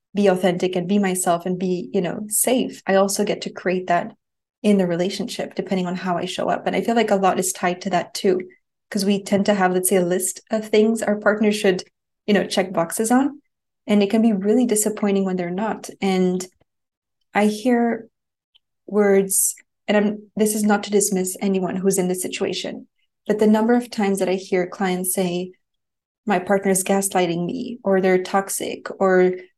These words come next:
"They're not narcissistic." And we kind of label, um, just like we label ourselves, but we label others very, very quickly. And again, I'm talking about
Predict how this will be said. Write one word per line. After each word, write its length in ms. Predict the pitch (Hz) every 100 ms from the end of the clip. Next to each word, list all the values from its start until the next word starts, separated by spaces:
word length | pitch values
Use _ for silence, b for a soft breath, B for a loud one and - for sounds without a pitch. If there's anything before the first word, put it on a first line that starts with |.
| _
"They're 120 | 214
not 180 | 208 196
narcissistic." 960 | 196 196 202 196 196 196 - - - - _ _ _ -
And 120 | 220
we 100 | 226
kind 160 | 254 262
of 100 | 202
label, 680 | 185 196 208 175 - - - _ _ _ _ -
um, 560 | 190 175 180 208 214 _ _ _ _ -
just 180 | 285 277
like 140 | 262
we 100 | 214
label 240 | 202 196
ourselves, 600 | 185 180 - - - - - _ _ _ _ _ _ _ _
but 100 | 214
we 100 | 202
label 440 | 196 196 208 214 208
others 320 | 196 196 196
very, 320 | 202 202 208
very 240 | 190 180 175
quickly. 560 | - 208 202 - 214 _ _ _ -
And 100 | 190
again, 200 | 185 185
I'm 100 | 180
talking 300 | 196 185 185
about 280 | 175 -